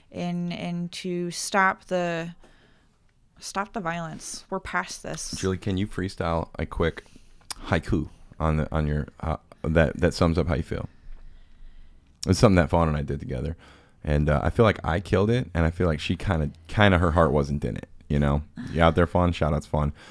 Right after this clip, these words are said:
Speaker 2: You, you probably could have done better with the haiku. Uh, Julie's gonna share how it's done.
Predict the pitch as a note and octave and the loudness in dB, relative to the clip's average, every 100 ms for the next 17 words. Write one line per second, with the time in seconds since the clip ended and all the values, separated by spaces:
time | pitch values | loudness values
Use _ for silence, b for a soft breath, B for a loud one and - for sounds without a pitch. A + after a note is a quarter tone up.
0 | B B E2 D#2+ - F#2+ - G2+ E2+ - | B B -4 -4 0 4 6 4 2 -2
1 | D2+ D2+ C#2+ C2+ - - - - - - | -2 -2 -2 -2 -6 -8 -8 -8 -10 -14
2 | - - C#2 D#2 F2 E2+ B B B _ | -12 -6 -4 -2 -4 -6 B B B _
3 | _ _ _ _ _ _ _ - - E2+ | _ _ _ _ _ _ _ -6 0 0
4 | D2+ D#2 - - C2+ - - | 0 -4 -6 -8 -10 -12 -16